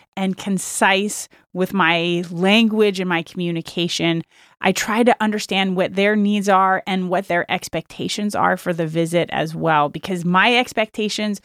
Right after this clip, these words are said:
often don't match their expectations. So understanding that up front really helps me. And then when I suspect someone has trauma in the past that's coloring the way that our encounter is going,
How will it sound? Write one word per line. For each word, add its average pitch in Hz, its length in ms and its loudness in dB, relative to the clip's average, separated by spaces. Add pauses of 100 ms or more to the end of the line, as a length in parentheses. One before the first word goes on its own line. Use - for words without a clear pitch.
(320)
often 190 400 2
don't 170 260 0
match 156 360 -2
their 180 360 0
expectations. 202 840 -6
So 165 220 -2
understanding 170 600 -2
that 151 160 2
up - 100 -2
front - 280 -2
really 160 180 -2
helps 165 400 -2
me. 160 200 -2 (680)
And 202 140 4
then 190 200 2 (400)
when 208 260 4
I 208 200 2
suspect - 600 -4
someone 196 540 0
has 170 580 0 (100)
trauma 175 480 0
in 170 100 -4
the 156 80 -4
past 180 460 -4
that's - 320 -4 (260)
coloring 190 500 2
the 175 100 0
way 170 320 2
that 160 160 -2
our 165 360 2 (240)
encounter 180 580 0
is 175 160 -2
going, 170 500 0